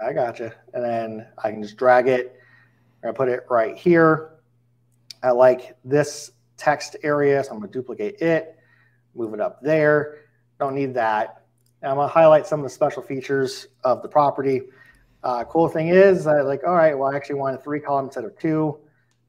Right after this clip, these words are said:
Uh, it's easy to do. Let me actually do, duplicate this one. Three columns instead of two. I want them in a different order. So I want the image over here.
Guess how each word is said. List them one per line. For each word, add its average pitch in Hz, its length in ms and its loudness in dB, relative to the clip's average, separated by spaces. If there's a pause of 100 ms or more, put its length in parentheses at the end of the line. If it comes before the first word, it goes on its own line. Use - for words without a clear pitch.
Uh, 107 260 -2
it's 107 140 -14
easy 123 220 -10
to 110 80 -12
do. 147 360 -2
Let 131 100 -6
me 131 80 -8
actually 107 380 -8
do, 95 340 -10 (400)
duplicate - 320 -20
this 87 180 -20
one. 80 240 -16 (720)
Three - 80 -20
columns 113 220 -6
instead 95 180 -10
of 92 60 -20
two. 185 340 4
I 147 40 2
want 135 260 -6
them 123 120 -8
in 117 80 -12
a 104 40 -12
different 104 340 -16
order. 160 640 -2 (140)
So - 160 -14
I 107 80 -4
want 104 60 -12
the - 120 -18
image 120 220 -12
over 95 180 -12
here. 160 640 0